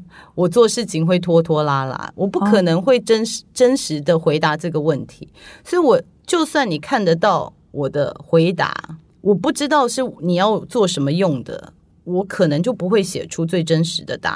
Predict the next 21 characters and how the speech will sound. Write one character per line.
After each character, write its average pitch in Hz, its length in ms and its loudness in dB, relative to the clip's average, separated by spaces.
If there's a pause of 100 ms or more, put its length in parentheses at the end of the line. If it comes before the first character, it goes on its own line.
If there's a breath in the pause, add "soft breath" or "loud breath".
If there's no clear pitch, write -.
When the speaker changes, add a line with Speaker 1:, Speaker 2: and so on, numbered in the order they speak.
Speaker 1:
案。 - 180 -10 (160)
Speaker 2:
嗯。 190 300 4 (300 loud breath)
Speaker 1:
那 302 100 -2
再 320 260 0
来， 180 200 2
在 262 220 0
做 262 160 0
评 170 240 0
量 170 240 0
之 202 140 -4
前， - 280 -2
你 156 120 2
一 156 40 -4
定 226 120 -2
要 220 100 0
有 120 80 -4
正 185 240 -2
确 170 160 -4
的 143 100 -4
心 147 380 -4
态， - 240 -10